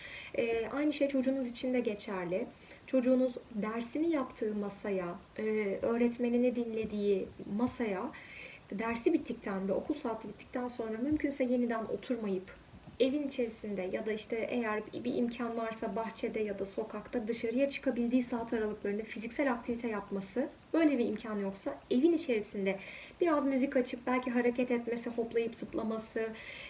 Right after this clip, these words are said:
e, minderlerle kendi kendine oyunlar oynaması, fiziki aktiviteyi arttırması çocuklar için de bu dönemde gerçekten çok kıymetli. E, öte yandan gün içerisinde çok bunaldığınızı, çok sıkıldığınızı,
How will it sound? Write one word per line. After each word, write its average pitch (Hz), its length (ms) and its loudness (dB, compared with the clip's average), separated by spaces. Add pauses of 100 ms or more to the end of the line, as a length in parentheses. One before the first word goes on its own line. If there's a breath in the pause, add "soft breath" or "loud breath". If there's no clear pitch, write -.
(100)
e, 226 60 2 (480)
minderlerle 233 760 2
kendi 233 260 -2
kendine 226 320 -2
oyunlar 233 420 4
oynaması, 214 540 -2
fiziki 240 400 -4
aktiviteyi 233 480 -2
arttırması 226 560 -4
çocuklar 240 380 4
için 214 240 -2
de 190 120 -6
bu 233 120 2
dönemde 214 520 2 (220 loud breath)
gerçekten 254 520 2
çok 240 220 -2
kıymetli. 185 540 -4 (720 loud breath)
E, 240 400 4
öte 269 200 2
yandan 320 400 2
gün 285 120 8
içerisinde 247 520 4
çok - 280 -4
bunaldığınızı, 190 760 0 (840)
çok 233 220 0
sıkıldığınızı, 196 760 -2